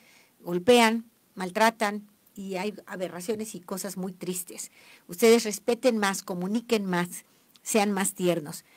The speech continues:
No necesitan pornografía. El mejor afrodisíaco es el amor. Y tengo otra conferencia en YouTube que también te recomiendo, que se llama Sexualidad Plena.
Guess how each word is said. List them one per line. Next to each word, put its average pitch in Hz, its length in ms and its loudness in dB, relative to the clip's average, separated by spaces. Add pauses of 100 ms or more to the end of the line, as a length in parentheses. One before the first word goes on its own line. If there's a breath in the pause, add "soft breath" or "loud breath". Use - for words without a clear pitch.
(160 soft breath)
No 220 300 2
necesitan 202 540 -6
pornografía. 175 640 -8 (160)
El 208 120 -4
mejor 214 460 0 (140)
afrodisíaco 190 840 -6
es 180 200 -6
el 170 80 -6
amor. 175 300 -6 (480 loud breath)
Y 214 100 -14
tengo 262 300 2
otra 269 260 0
conferencia 233 500 -4
en 208 120 -8
YouTube 214 360 -8
que 175 120 -10
también 165 300 -18
te 190 100 -10
recomiendo, 180 500 -10 (380 soft breath)
que 240 120 0
se 240 140 -4
llama 180 440 -6
Sexualidad 202 840 -4 (120)
Plena. 254 420 2